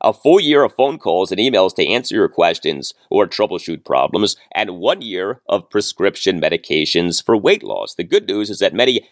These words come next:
if not all of these things, will be covered by or reimbursable through your insurance. Doctor Matthew Mintz has been in practice for over twenty-five years. He serves as clinical faculty at the George Washington University School of Medicine, and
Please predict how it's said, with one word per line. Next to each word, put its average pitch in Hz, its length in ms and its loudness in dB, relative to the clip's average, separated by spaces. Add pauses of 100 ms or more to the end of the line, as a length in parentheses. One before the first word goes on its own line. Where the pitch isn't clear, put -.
if 120 140 -2
not 123 240 -2
all 220 180 4
of 233 80 -2
these 90 220 -8
things, 55 340 -8
will 90 220 2
be 95 140 -2
covered 101 440 0
by 80 320 2
or 87 300 2
reimbursable 87 840 2
through 104 380 4 (240)
your 87 360 4
insurance. 80 720 0 (200)
Doctor 147 300 -2
Matthew 156 340 -4
Mintz 143 300 -4
has 104 140 -4
been 117 240 0 (160)
in 113 180 0
practice 113 480 -2
for 95 120 -2
over 87 200 -2
twenty-five 92 600 0
years. 76 340 -4
He 87 80 -4
serves 104 400 2
as 85 260 2
clinical 117 420 0
faculty 98 640 -4 (220)
at 117 140 2
the - 80 -8
George 113 260 -2
Washington 104 640 0
University 101 540 2
School 101 260 2
of 80 100 -2
Medicine, 92 440 0 (180)
and 117 180 -2